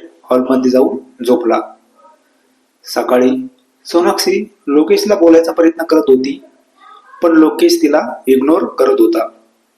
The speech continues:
सोनाक्षीच्या लक्षात आलं की लोकेश का नाराज आहे. सोनाक्षी म्हणाली,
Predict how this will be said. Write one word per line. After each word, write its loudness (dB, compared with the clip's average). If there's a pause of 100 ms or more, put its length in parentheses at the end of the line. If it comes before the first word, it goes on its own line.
(1000)
सोनाक्षीच्या 0
लक्षात -2
आलं 2
की -6 (140)
लोकेश -2 (400)
का -4
नाराज 0
आहे. -2 (1000)
सोनाक्षी 0
म्हणाली, -2